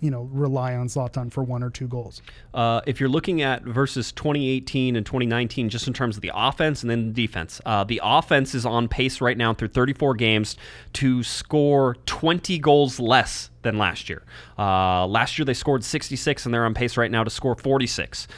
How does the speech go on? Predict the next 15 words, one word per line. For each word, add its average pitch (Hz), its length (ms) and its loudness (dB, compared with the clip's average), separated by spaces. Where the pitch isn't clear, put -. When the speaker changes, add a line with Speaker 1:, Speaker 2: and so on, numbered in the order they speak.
Speaker 2:
So 110 260 2
that's 110 380 0
a - 20 2
huge 139 320 -2
difference 135 320 2
Speaker 1:
That's 107 100 2
a 113 60 6
Speaker 2:
why 110 120 10
Speaker 1:
problem. 147 160 2
Speaker 2:
that's 127 200 4
a - 40 -2
problem 139 340 6
right 147 180 6
Speaker 1:
<laughs> - 60 6
Speaker 2:
there. 101 120 4